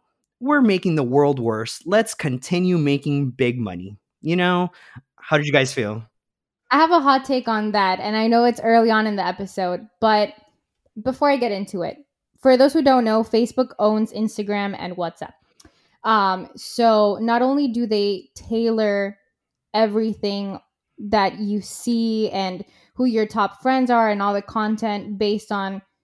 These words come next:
Speaker 2: like, what they hear from, like, your phone, like, that, that, all of that is so freaky to a certain extent, but at the same time, to me, it's not a surprise. Um, the whole Big Brother's watching you sort of thing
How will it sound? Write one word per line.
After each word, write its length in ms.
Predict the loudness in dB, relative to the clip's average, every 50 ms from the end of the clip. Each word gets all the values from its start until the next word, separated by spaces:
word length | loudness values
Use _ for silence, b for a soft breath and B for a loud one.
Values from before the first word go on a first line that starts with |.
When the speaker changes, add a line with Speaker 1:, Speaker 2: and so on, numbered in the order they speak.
| _ _ _
Speaker 2:
like, 160 | -6 -6 -6 -6
what 280 | -4 0 0 0 0 0
they 140 | -4 -4 -4
hear 760 | -6 -10 -14 -14 -8 -6 -2 0 2 2 2 2 0 -2 -4 -8 _
from, 200 | 0 0 2 2
like, 240 | 0 -2 -4 -6 -6
your 160 | -8 -8 -8
phone, 600 | -8 -6 _ 6 8 8 8 8 6 6 4 4
like, 200 | 2 0 -2 -2
that, 140 | -2 -2 -2 -4 -4 0
that, 200 | 0 0 2 2
all 260 | 2 4 4 4 2 0
of 80 | -2
that 280 | -2 0 0 0 -2 -2
is 180 | -4 -4 -6
so 460 | -6 -4 -4 -2 0 0 -2 -2 -4 -6 _ _ _ _ _ _
freaky 840 | _ -20 -10 -4 -2 0 0 0 -2 -4 -4 -4 -4 -4 -6 -10 _ _ _ _ _ -4
to 100 | -4 -2
a 40 |
certain 240 | 0 0 0 0 0 -2
extent, 400 | -4 -6 -8 -6 -4 -4 -4 -4
but 100 | -4 -6
at 120 | -6 -6
the 80 | -10 -12
same 280 | -10 -8 -8 -8 -6
time, 200 | -6 -6 -6 -6 -6
to 100 | -6 -8
me, 240 | -6 -6 -6 -6
it's 120 | -8 -6 -6
not 160 | -8 -6 -6
a 40 | -8
surprise. 600 | -8 -12 -16 -12 -8 -6 -6 -6 -6 -8 -10 -14 _ _ _ _ _ _ _ _ _
Um, 500 | -6 -6 -4 -4 -6 -8 -10 -16 -20 -20 _ _ _ _ _ _ _ _ _ _ _ _ _ -12
the 80 | -12 -6
whole 220 | -4 -2 -2 0
Big 240 | -2 -4 -4 -4 -4
Brother's 380 | -4 -2 -2 -2 -2 -4 -4 -6
watching 400 | -6 -6 -6 -8 -8 -8 -8 -6
you 100 | -6 -6
sort 260 | -6 -6 -6 -6 -6
of 100 | -6 -8
thing 500 | -8 -10 -10 -8 -8 -8 -8 -8 -10 -12